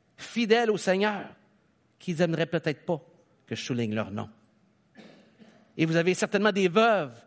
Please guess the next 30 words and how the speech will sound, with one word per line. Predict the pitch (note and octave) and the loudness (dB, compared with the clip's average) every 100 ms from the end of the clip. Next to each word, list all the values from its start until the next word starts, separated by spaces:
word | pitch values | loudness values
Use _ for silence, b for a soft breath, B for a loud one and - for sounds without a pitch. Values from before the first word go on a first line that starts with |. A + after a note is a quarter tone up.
| _ _ _ _ _ _ | _ _ _ _ _ _
dans | C3 | -2
votre | C#3+ D3+ | 0 0
tête | C#3 F3+ | 0 0
que | D3+ | -2
vous | C3 | -4
connaissez, | - C#3 B2+ - C#3 - _ _ _ _ _ _ _ _ - | -2 -2 -2 -8 -12 -14 _ _ _ _ _ _ _ _ -4
qui | C#3+ | -2
reflètent | B2+ C3+ D3+ E3 - - - _ _ _ _ _ _ | 0 -2 0 0 -2 -18 -20 _ _ _ _ _ _
cette | B2 A2 | -8 -4
valeur-là. | A#2 G#2+ G2+ G2+ | -4 -4 -8 -8
Et | |
le | A2+ | -8
Seigneur | - D3 F3 | -4 -2 -2
m'a | |
rappelé | C#3+ C3 E3 | -2 -6 -8
cette | D#3 | -8
semaine, | C#3 D#3 D#3+ - b b b b _ _ - | -2 -2 -2 -6 b b b b _ _ -6
ma | C#3 | -6
tante | - D3+ - | -2 -4 -4
Rose | G#2+ A#2+ F#2 - - - - _ _ _ | -6 -6 -6 -18 -20 -20 -20 _ _ _
a | G#2+ | -12
été | - A2+ | -10 -8
quarante-sept | B2+ A#2+ A#2+ - A#2 A#2 | -6 -6 -8 -8 -8 -6
ans | A2 | -6
veuve | F#2 G#2+ F#2 | -4 -6 -6
après | - | -12
mon | F2+ F#2+ | -8 -6
oncle | F#2 | -8
Jean-, | D#2+ F#2 - | -10 -14 -14
Georges. | - G2 - - - | -16 -16 -16 -18 -20